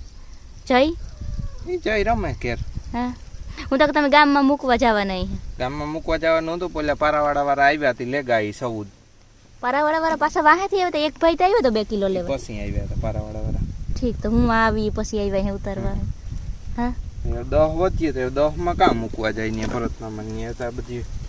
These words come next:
Speaker 1: ઉતારેલી, આ ઘણી ઉતરે છે.
Speaker 2: પછી મૂકે આવીએ તો થાય ને.
Speaker 1: હા. એ આ તને જો આ ન્યા બેઠું હું મીંદડું.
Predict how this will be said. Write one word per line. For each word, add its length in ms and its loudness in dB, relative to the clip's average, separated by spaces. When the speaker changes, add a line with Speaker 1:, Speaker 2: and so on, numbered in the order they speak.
Speaker 1:
ઉતારેલી, 600 2
આ 160 4
ઘણી 180 4
ઉતરે 300 0
છે. 140 -4
Speaker 2:
પછી 320 -10
મૂકે 300 -8
આવીએ 300 -4
તો 120 -4
થાય 180 -2
ને. 160 -2
Speaker 1:
હા. 220 2
એ 240 6
આ 60 6
તને 240 4
જો 140 6
આ 260 4
ન્યા 340 4
બેઠું 380 6
હું 100 6
મીંદડું. 520 2